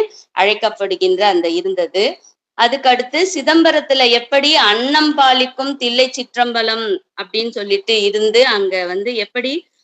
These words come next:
பிராமணர்களுக்கு அன்னதான ஏற்பாடெல்லாம் செய்யப்பட்டதோ, அதே போல இவரும் வந்து பெரும் தொகையில் ஏழை எளியவர்களுக்கெல்லாம்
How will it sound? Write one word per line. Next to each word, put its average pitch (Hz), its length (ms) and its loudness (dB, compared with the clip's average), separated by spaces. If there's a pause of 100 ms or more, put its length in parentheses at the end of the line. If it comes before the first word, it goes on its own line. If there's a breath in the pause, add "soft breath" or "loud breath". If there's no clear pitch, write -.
(140)
பிராமணர்களுக்கு 233 1000 -2
அன்னதான 226 520 -2 (100)
ஏற்பாடெல்லாம் 214 760 -4
செய்யப்பட்டதோ, 202 760 -4 (380)
அதே 247 380 2
போல 208 380 2
இவரும் 262 500 0
வந்து 208 600 0 (120)
பெரும் 277 420 2
தொகையில் 247 560 0 (320 soft breath)
ஏழை 254 400 2 (100)
எளியவர்களுக்கெல்லாம் 226 1200 -2